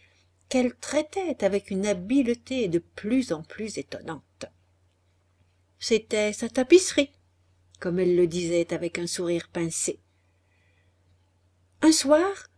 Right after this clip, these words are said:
elle veillait en attendant Ferdinand, très absorbée dans la copie d'une gravure qu'elle exécutait à la mine de plomb, lorsque le bruit sourd d'une chute, à la porte même de l'atelier, la fit tressaillir.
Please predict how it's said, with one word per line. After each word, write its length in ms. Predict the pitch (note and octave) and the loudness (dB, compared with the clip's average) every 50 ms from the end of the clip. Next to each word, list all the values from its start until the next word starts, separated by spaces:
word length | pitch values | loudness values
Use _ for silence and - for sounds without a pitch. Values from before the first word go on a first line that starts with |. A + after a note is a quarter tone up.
| _ _ _ _ _ _ _ - | _ _ _ _ _ _ _ 4
elle 200 | - G3 G3 F#3 | 6 6 6 6
veillait 480 | F3 G3 G3 G#3 A3+ C#4+ D4 C#4+ - | 6 6 6 6 6 4 2 2 0
en 120 | D#3 C#3+ D3+ | -4 -6 -6
attendant 380 | D#3+ - - F3+ F#3 G3 A#3 | -6 -6 -6 -6 -4 -4 -6
Ferdinand, 680 | A3 - - F#3 F3+ F3+ F#3+ G#3+ A3 A#3+ C#4+ D#4 E4+ _ _ _ _ _ _ _ _ _ | -6 -6 -8 -8 -8 -6 -6 -2 0 0 0 0 -2 _ _ _ _ _ _ _ _ _
très 400 | - - - - D3 D#3+ E3 E3 | -16 -10 -6 -2 0 0 0 0
absorbée 540 | F3+ E3 - - - E3+ D#3 D#3 G3 G3+ F#3+ | -2 -4 -4 -6 -6 -6 -2 2 4 4 4
dans 140 | D#3+ C#3+ B2+ | 4 0 -8
la 120 | C#3+ D3 | -12 -12
copie 340 | - - F3+ E3+ - G#3+ G#3 | -8 -6 -6 -6 -4 -6 -6
d'une 200 | F3 F3+ F3+ F3 | -4 -4 -6 -4
gravure 640 | E3 - G3+ G#3 G#3 G#3 A#3 C4 C4+ C4+ C4 B3 - | -4 -4 -4 -4 -4 -2 0 0 0 0 -2 -4 -6
qu'elle 220 | - - D3 D3+ | -6 -4 -2 0
exécutait 720 | E3+ E3 E3 F3 F#3+ F3+ F#3 G#3+ G3+ - - C4+ A#3+ - E3+ | 0 0 0 0 -2 -2 -2 -6 -8 -4 -2 -2 -2 -2 -6
à 60 | C#3+ | -8
la 120 | D#3 D#3 | -6 -6
mine 340 | E3+ F3+ F3+ F3+ F#3 F#3 F3 | -6 -4 -4 -4 -6 -6 -6
de 120 | E3+ A#3 | -4 -6
plomb, 320 | B3 A#3+ - C#4+ D#4+ E4 E4 _ _ _ _ _ _ _ _ _ _ _ _ _ _ _ _ _ _ _ - | -4 -4 -4 -4 -4 -4 -4 _ _ _ _ _ _ _ _ _ _ _ _ _ _ _ _ _ _ _ 2
lorsque 420 | B3+ D#4+ F#4 F#4 - - - - | 4 4 4 4 2 -4 -2 0
le 180 | G#3+ F#3+ G3+ G3 | 2 4 4 4
bruit 320 | F#3 F#3+ G#3 - D4+ D4+ | 4 2 0 2 2 2
sourd 480 | - - - - - G4 E4+ B3 F#3+ E3+ | 2 0 4 8 8 8 8 8 4 0
d'une 200 | F3 F3+ F3+ F#3 | -2 -2 -2 -2
chute, 520 | F3+ - - - F4 G4+ - - - F#3+ - _ _ _ _ _ - | -2 -2 2 4 4 4 4 2 -6 -6 -6 _ _ _ _ _ -12
à 100 | D#3+ D#3+ | -10 -8
la 80 | D#3 | -8
porte 400 | D#3 - - F3+ E3+ - - - | -8 -6 -6 -6 -6 -6 -6 -8
même 320 | D3 D3 F3+ G#3+ G#3+ F#3 E3 | -4 -2 0 0 0 0 -2
de 120 | D#3+ D3+ | -4 -6
l'atelier, 600 | C3 C#3+ D#3 - - A#3+ A#3+ C4+ C#4+ E4 F4 - - _ _ _ _ _ - | -6 -8 -6 -2 0 2 4 6 6 6 6 4 0 _ _ _ _ _ -2
la 100 | - - | -2 0
fit 200 | - - E4 E4+ | 2 2 2 2
tressaillir. 800 | - - D4+ - - C#4 B3 G#3 G#3+ G#3+ G#3 G#3 G3 - - | 2 0 0 2 4 4 4 4 4 2 2 2 2 0 -4